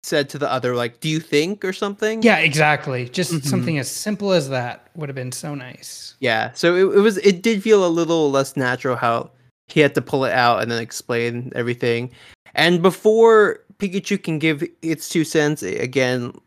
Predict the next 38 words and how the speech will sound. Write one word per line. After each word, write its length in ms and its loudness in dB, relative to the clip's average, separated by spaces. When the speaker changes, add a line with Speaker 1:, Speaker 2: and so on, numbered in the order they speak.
Speaker 1:
like, 280 -6
blacks 400 0
out, 340 6
it 60 -4
goes 180 0
to 100 -12
sleep. 480 -4
So 300 -2
he, 260 -4
Ash 360 2
leaves 280 2
the 60 -10
Thunderstone 600 2
on 220 -2
the 80 -4
bedside 680 2
table. 640 0
Uh, 240 4
and 100 4
we 60 2
get 120 4
a 60 4
cool 280 4
little 180 6
moment 340 4
with, 300 4
with 380 4
Team 240 4
Rocket, 420 6
which 160 0
I 100 4
thought 220 2
was 180 -6
fun. 420 -6
Speaker 2:
Yeah, 440 6
they, 200 -2
like, 180 -4
really 480 -6